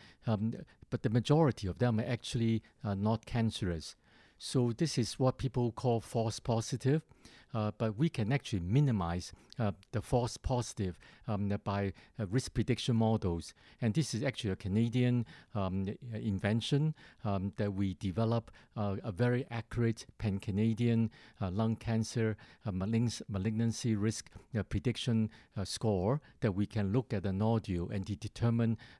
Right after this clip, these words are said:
uh, what is the probability, uh, that the, a little nodule or spot is cancerous, uh, or suspicious that require follow-up imaging, uh, or a biopsy. So only a very small proportion of people will end up having a repeat,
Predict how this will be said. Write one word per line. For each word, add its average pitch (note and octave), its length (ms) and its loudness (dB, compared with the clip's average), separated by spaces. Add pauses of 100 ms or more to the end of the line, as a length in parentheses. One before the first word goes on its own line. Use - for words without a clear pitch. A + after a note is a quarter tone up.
uh, G2 100 0
what G#2 240 -2
is - 120 -6
the - 80 -4
probability, G#2 920 -2 (300)
uh, G2 200 0
that G2+ 200 -2
the, G2 240 0 (260)
a A2+ 60 -4
little A#2 260 0
nodule A2 480 4
or F#2 100 2
spot - 460 -2
is F#2 160 -4
cancerous, A2 640 0 (360)
uh, G2 120 0
or G#2+ 160 -2
suspicious A#2 800 -2 (220)
that G#2 100 0
require G#2+ 480 -2
follow-up A2 500 0
imaging, G#2+ 640 2 (300)
uh, G2 80 0
or F2+ 240 -2
a - 20 -2
biopsy. F#2 720 -4 (200)
So C#3+ 200 2
only D3+ 200 2
a A2 40 2
very C3+ 200 4
small B2+ 280 0
proportion A#2 560 -2
of G2 120 -2
people G2 360 -2
will G2 200 -2 (280)
end A#2 240 0
up A2 120 0 (240)
having A2 340 -2
a G2 60 0
repeat, F#2+ 560 -4